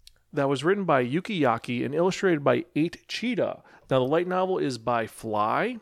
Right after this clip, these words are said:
that is who does the illustration, but still written by Yuki Yaki. This is published by Square Enix. The English publisher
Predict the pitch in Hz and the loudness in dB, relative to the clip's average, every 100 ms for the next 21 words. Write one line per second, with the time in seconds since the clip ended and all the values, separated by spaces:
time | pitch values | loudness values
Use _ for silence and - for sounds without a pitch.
0 | _ 127 117 113 110 _ _ 127 120 113 | _ -4 -2 -4 -8 _ _ 0 0 0
1 | 127 117 131 127 156 123 117 - 131 127 | -2 0 0 -2 -4 -2 -2 0 0 0
2 | 123 120 117 110 104 113 123 110 104 107 | -6 -6 -4 -4 -4 -8 -8 -6 -6 -8
3 | 160 202 _ - - _ - - - 160 | -10 -12 _ -20 -20 _ -10 -10 -4 -4
4 | 185 - 156 - 147 160 147 131 135 - | -2 -2 -2 -2 0 2 2 -2 -6 -8
5 | 131 127 139 - 139 143 - 143 131 131 | -10 -10 -12 -8 -6 -6 -8 -8 -4 -4
6 | 131 | -6